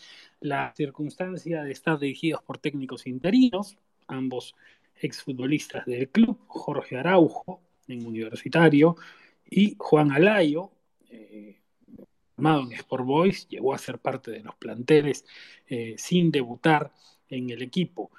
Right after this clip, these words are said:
El encuentro terminó uno a uno en el Monumental con los goles de Alex Valera y Justin Alarcón. Lo ha hecho Eduardo Tirado, este clásico entre cremas y rosados,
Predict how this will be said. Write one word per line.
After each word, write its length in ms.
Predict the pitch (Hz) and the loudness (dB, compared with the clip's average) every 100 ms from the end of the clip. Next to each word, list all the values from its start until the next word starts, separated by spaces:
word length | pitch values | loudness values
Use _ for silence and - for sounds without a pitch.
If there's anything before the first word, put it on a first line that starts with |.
| _ _ | _ _
El 960 | 139 135 135 131 131 127 127 127 123 127 | -2 0 0 0 -2 -2 -4 -6 -8 -8
encuentro 920 | 139 147 147 214 240 185 - 175 202 - _ _ _ 151 135 | -6 -6 -2 2 2 2 2 0 0 -6 _ _ _ -20 -18
terminó 500 | 135 131 139 151 147 | -16 -12 -10 -8 -8
uno 180 | 147 139 | -8 -8
a 40 | 165 | -4
uno 240 | 226 185 | -2 -2
en 80 | 147 | -4
el 60 | 127 | -8
Monumental 640 | 120 123 117 131 220 226 | -10 -12 -12 -4 -2 -2
con 120 | 131 | -6
los 120 | 120 131 | -12 -12
goles 280 | 131 123 | -12 -12
de 480 | 123 117 113 110 107 104 | -14 -14 -14 -16 -14 -10
Alex 240 | 120 - | -10 -10
Valera 300 | 110 127 127 | -12 -12 -12
y 60 | 117 | -10
Justin 360 | 143 135 - 120 | -10 -10 -10 -10
Alarcón. 520 | 117 117 - 202 208 | -10 -12 2 4 6
Lo 80 | 160 | 4
ha 60 | 156 | 2
hecho 160 | - | -6
Eduardo 400 | 131 147 139 131 | -8 -8 -8 -12
Tirado, 400 | 135 160 175 190 | -6 -2 2 2
este 240 | - - 127 | 0 -6 -14
clásico 720 | 180 190 175 170 - - - _ _ _ - | -8 -8 -8 -16 -14 -14 -14 _ _ _ -16
entre 380 | 127 123 - - | -16 -14 -16 0
cremas 420 | 185 185 156 - | 2 2 -2 -6
y 80 | 135 | -10
rosados, 800 | 131 127 208 196 175 165 165 | -8 -4 0 2 0 0 -4